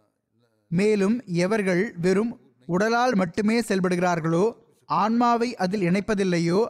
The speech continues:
அவர்களும் பயங்கரமான தவறில் மூழ்கியிருக்கிறார்கள். இந்த யோகிகள் இத்தகையவர்களாகவே இருக்கிறார்கள். அவர்கள் தமது உடலிடம் வேலை வாங்குகிறார்கள்,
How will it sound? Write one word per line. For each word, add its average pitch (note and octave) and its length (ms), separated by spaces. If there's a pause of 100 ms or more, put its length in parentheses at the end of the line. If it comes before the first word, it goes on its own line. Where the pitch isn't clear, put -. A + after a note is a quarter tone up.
(140)
அவர்களும் G#3 680
பயங்கரமான A3 680
தவறில் F#3 360
மூழ்கியிருக்கிறார்கள். D3+ 840 (600)
இந்த A3+ 260
யோகிகள் A3+ 580 (440)
இத்தகையவர்களாகவே G3+ 840
இருக்கிறார்கள். E3 640 (920)
அவர்கள் A#3 400
தமது A3+ 300
உடலிடம் A#3 440
வேலை G#3 260
வாங்குகிறார்கள், F3 760